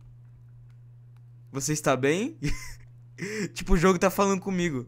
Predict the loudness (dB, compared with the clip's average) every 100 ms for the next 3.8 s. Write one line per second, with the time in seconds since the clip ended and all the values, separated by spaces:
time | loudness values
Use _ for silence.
0 | -10 -6 -2 0 0 -2 -2 0 0 0
1 | -2 -2 0 -2 -2 -6 -6 -6 -4 -2
2 | -4 -6 -12 -18 -14 -4 0 0 0 -2
3 | 0 -2 -2 -4 -6 -6 -6